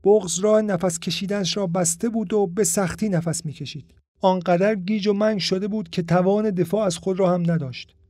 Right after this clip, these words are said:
آن گوشه دکتر نشسته بود و در حالی که به سیگارش پک می‌زد، به نشانه تأسف سر تکان می‌داد.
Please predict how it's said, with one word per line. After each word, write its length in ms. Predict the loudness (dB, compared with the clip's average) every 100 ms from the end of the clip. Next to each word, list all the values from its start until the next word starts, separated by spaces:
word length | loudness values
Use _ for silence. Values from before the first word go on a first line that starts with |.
| _ _ _
آن 260 | -2 0
گوشه 520 | -2 -2 0 0 0 -4 -2
دکتر 340 | -2 0 -4
نشسته 480 | -2 -2 -4 -4 -6
بود 240 | -4 -4
و 120 | -2
در 260 | -2 -2 -2
حالی 280 | -2 -2 -2
که 160 | -4
به 120 | -2 -2
سیگارش 560 | -4 -4 -2 -2 -2
پک 240 | -2 -2 0
می‌زد، 400 | 0 0 -2 -4 -16 _ _ _ -2
به 120 | 0
نشانه 560 | 0 -2 -2 -2 -4
تأسف 640 | -2 -2 -2 -4 -4 -6 -8
سر 320 | -8 -4 -4
تکان 360 | -4 -10 -10 -12
می‌داد. 340 | -12 -16 -20